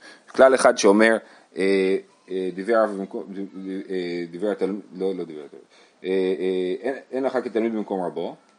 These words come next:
ויש לנו כלל סותר שאומר, "הלכ-, הלכתא כבתראי", כן?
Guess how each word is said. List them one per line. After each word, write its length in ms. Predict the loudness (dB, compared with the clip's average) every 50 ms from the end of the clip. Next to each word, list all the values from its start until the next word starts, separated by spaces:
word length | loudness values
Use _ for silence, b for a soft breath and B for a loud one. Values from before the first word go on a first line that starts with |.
| _ b b b b b b b b b
ויש 200 | -6 -4 -4 -2
לנו 160 | -4 -4 -4 -2
כלל 180 | -2 -2 -2
סותר 340 | -2 -4 -4 -2 0 -2 0
שאומר, 240 | 0 -2 -4 -2 -2
"הלכ-, 260 | -2 -2 -2 -4 -6 -6
הלכתא 260 | -6 -6 -6 -6 -10
כבתראי", 640 | -6 -8 -4 -4 -4 -4 -4 -4 -4 -4 -4 -6 -10 -18 _ -20 -20 -20 _ _ _ -20 -20 -6
כן? 220 | 0 0 0 0